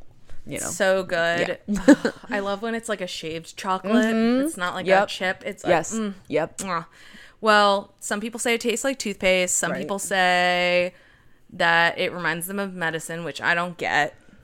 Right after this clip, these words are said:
Speaker 1: I've never had a delicious mint medicine before. And if
Speaker 2: Oh,
Speaker 1: so
Speaker 2: some people said it tastes like, um, you know, when they would do, like, fluoride in your teeth or that, like,
Speaker 1: Yeah.
Speaker 2: stuff.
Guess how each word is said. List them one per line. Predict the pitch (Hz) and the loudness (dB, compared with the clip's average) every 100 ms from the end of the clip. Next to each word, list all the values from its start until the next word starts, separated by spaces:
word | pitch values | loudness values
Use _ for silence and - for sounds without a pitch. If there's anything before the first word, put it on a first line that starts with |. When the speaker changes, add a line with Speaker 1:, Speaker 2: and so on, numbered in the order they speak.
| - _ _ | -20 _ _
Speaker 1:
I've | 151 | -8
never | 165 156 156 | -2 2 2
had | 160 156 | 2 0
a | |
delicious | 143 151 139 - 143 - | 0 0 0 0 -4 -2
mint | 151 143 - | -2 -4 -6
medicine | 147 156 - 156 151 | -4 -4 -2 -4 -8
before. | 156 - 156 165 | -12 -8 -8 -6
And | 170 147 | -8 -10
if | 147 | 0
Speaker 2:
Oh, | 254 233 | 2 2
Speaker 1:
so | 202 | 2
Speaker 2:
some | 233 226 | 0 0
people | 240 262 | -2 0
said | 262 226 | 2 0
it | - | 0
tastes | - 196 - | -4 -4 -2
like, | 196 190 - | -2 -2 -4
um, | 190 185 | -2 -2
you | 185 190 | -4 -4
know, | 185 180 180 | -2 0 0
when | 180 180 | -2 -4
they | 175 175 | -4 -4
would | 170 | -6
do, | 170 | -4
like, | 143 - | -4 -6
fluoride | - 160 160 170 | -6 0 0 0
in | 175 180 | -2 -6
your | 175 | -8
teeth | - 185 170 | -8 -6 -4
or | 165 | -2
that, | 160 - - | -2 -2 -2
like, | 339 | 0
Speaker 1:
Yeah. | 415 262 | 2 2
Speaker 2:
stuff. | 202 180 - | 4 2 0